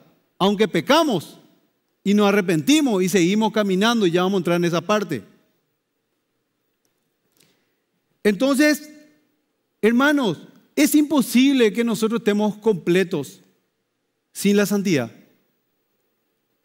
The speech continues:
¿Y sabes por qué muchas veces tenés muchas luchas? Porque Dios te está llamando a santificarte.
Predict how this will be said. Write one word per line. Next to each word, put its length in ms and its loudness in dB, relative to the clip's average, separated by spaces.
¿Y 120 0
sabes 300 2
por 160 -4
qué 100 0
muchas 320 2
veces 180 0
tenés 220 0
muchas 300 0
luchas? 480 -4
Porque 260 -2
Dios 160 -2
te 80 -2
está 160 -4
llamando 380 -2
a 40 -6
santificarte. 800 -8